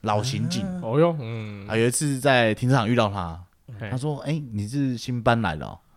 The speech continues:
Speaker 1: 哦，你们那音乐开很大声。”我想奇怪，我们晚上就没有人在家，
Speaker 3: <laughs>
Speaker 1: 应该不是我们，我们隔壁吧？因为我们隔壁
Speaker 3: 哦，哦，我有听讲过，嘿，嘿，嘿。
Speaker 1: 志-，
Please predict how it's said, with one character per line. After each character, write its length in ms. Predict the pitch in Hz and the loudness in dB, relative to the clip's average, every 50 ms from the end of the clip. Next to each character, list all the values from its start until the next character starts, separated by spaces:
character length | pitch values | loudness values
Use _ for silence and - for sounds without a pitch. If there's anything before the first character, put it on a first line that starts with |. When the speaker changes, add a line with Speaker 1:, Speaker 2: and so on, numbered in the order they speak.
| _ _ - _ _ | _ _ -20 _ _
Speaker 1:
哦， 120 | - 143 131 | -4 -2 0
你 80 | 123 | 0
们 40 | 123 | 2
那 120 | 151 190 175 | 2 0 0
音 160 | 147 151 165 | 0 0 2
乐 140 | 170 170 160 | 2 2 2
开 140 | - 143 151 | 2 2 2
很 120 | 127 107 98 | 2 0 0
大 160 | 127 120 113 | -2 -2 -2
声。” 140 | - 117 113 | -2 -4 -6
我 60 | 123 | -6
想 140 | 123 127 127 | -6 -6 -8
奇 320 | 123 - - 101 95 101 | -8 -8 -10 -12 -12 -2
怪， 120 | 104 - - - 101 98 104 | 2 2 2 2 0 -6 -6
我 60 | 107 | -8
们 80 | 107 104 | -6 -2
晚 120 | 101 107 | 0 2
上 120 | - 143 139 | 2 2 2
就 100 | 143 147 | 0 0
没 100 | 131 131 | 2 2
有 100 | 120 107 | 2 0
人 100 | 98 98 | 0 2
在 160 | 117 131 117 | 2 2 2
家， 340 | 104 - 113 104 95 95 95 - - | 2 2 0 0 0 -2 -4 -8 -14
Speaker 3:
<laughs> 140 | - _ - | -20 _ -6
Speaker 1:
应 80 | - 165 | 0 2
该 80 | 175 170 | 2 2
不 120 | 151 147 | 2 2
是 100 | 151 170 | 4 4
我 60 | 147 | 4
们， 140 | 117 117 113 | 4 2 0
我 80 | 110 110 | 0 -2
们 80 | 110 107 | -2 0
隔 140 | 117 117 | 0 2
壁 120 | 117 147 139 | 2 2 2
吧？ 220 | 110 95 80 80 - _ _ _ _ _ | 0 -2 -4 -6 -10 _ _ _ _ _
因 80 | - 147 | -6 -6
为 0 | |
我 20 | |
们 80 | 139 120 | -6 -2
隔 120 | - 220 | 2 6
壁 60 | 220 | 8
Speaker 3:
哦， 220 | 233 247 262 262 254 | 10 10 10 10 10
哦， 180 | 214 220 220 214 | 10 10 10 12
我 120 | 214 220 226 | 12 12 10
有 40 | 214 | 10
听 180 | 180 214 208 | 8 6 6
讲 120 | 185 170 147 | 4 4 6
过， 200 | 165 160 143 123 | 6 6 4 4
嘿， 100 | 120 135 | 2 0
嘿， 300 | 135 131 135 135 135 131 | 0 0 0 0 0 0
嘿。 120 | 135 131 123 | -2 -2 0
Speaker 1:
志-， 160 | 127 143 | 0 -2